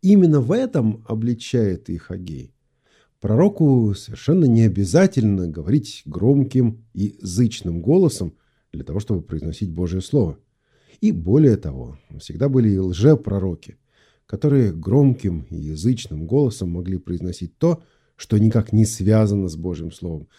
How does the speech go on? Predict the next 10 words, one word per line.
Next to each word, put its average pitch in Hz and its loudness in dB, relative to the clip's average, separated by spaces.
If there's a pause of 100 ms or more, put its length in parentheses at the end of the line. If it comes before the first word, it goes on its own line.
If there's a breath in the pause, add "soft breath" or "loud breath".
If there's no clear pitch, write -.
(160 soft breath)
что - -8
даже 110 0 (100)
противоречит 107 0 (160)
Божьему 87 -2
Слову. 85 -6 (800 soft breath)
Пророк — 180 6
это 175 0
тот, 196 0
кто 135 -2
говорит 117 0